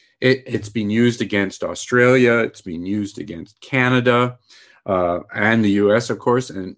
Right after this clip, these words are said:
and others. You know, what's your assessment? What's the point,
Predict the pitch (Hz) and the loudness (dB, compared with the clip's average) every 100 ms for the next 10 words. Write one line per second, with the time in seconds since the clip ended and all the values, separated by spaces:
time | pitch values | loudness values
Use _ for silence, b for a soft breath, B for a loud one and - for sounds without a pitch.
0 | _ 110 104 101 123 151 160 90 - b | _ -8 -6 -6 -4 -2 0 -2 -8 b
1 | b b b b _ - 127 117 113 107 | b b b b _ -2 0 2 0 -2
2 | - 98 135 196 226 240 196 - - 226 | -8 -10 -2 -2 2 2 2 0 -2 -2
3 | 226 107 117 208 - 160 131 _ _ 202 | 0 -2 0 -2 -2 -6 -6 _ _ 2
4 | 143 90 64 | 2 0 -6